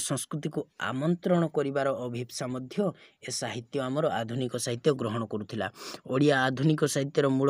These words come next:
ଭିତ୍ତିଭୂମି ସହ ଜଡ଼ିତ ପାଶ୍ଚାତ୍ୟ ନବଜାଗରଣ ପ୍ରତିଧ୍ୱନି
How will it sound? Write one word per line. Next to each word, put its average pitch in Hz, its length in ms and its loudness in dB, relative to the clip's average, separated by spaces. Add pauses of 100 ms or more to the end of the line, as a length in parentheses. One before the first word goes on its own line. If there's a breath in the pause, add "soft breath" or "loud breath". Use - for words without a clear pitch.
(120)
ଭିତ୍ତିଭୂମି 139 500 0
ସହ 135 240 2
ଜଡ଼ିତ 135 300 2 (440 soft breath)
ପାଶ୍ଚାତ୍ୟ 147 540 0
ନବଜାଗରଣ 143 680 4 (160)
ପ୍ରତିଧ୍ୱନି 143 600 4